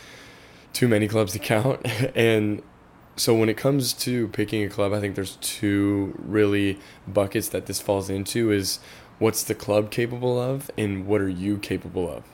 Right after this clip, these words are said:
right? So it's kinda, the first thing is, what season are you in of your athletic career?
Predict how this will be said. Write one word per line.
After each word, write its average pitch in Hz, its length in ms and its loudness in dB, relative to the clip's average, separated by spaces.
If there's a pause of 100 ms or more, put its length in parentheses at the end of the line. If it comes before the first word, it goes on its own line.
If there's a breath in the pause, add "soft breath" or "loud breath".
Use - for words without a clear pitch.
(160)
right? 95 240 2 (300 loud breath)
So 113 240 6
it's 104 160 4
kinda, 104 560 0 (480)
the 104 140 2
first 127 260 0
thing 113 160 0
is, 98 140 0
what 107 480 2
season 110 500 -2
are 98 100 -2
you 101 300 0
in 101 260 -2
of 95 160 -4
your 95 140 -2
athletic 95 460 -4
career? 95 500 -2